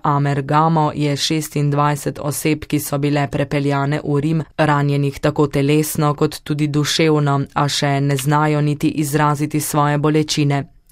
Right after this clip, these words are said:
"Toda čeprav se zdi nemogoče, so nam dale pogum in uteho," je dejal pater Gamo, ki je skupaj še z nekaterimi drugimi duhovniki in bogoslovci obiskal ranjence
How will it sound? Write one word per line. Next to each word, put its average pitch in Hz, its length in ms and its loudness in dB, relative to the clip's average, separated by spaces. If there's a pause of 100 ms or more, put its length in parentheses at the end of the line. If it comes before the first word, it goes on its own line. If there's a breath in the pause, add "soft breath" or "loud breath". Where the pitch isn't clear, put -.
(420 loud breath)
"Toda 143 340 2
čeprav 160 380 2
se 151 160 0
zdi 143 200 0
nemogoče, 151 880 2
so - 180 0
nam 147 180 2
dale 147 320 2
pogum 151 480 2
in 160 200 0
uteho," 143 560 0 (220 loud breath)
je 147 220 2
dejal 139 400 2
pater 143 400 2
Gamo, 151 420 2
ki 151 160 -2
je 147 120 2
skupaj 147 420 0
še 143 240 0
z 135 80 -4
nekaterimi 143 600 0
drugimi 151 440 2
duhovniki 147 640 2
in 147 220 -2
bogoslovci 147 840 0
obiskal 147 600 0
ranjence 139 680 0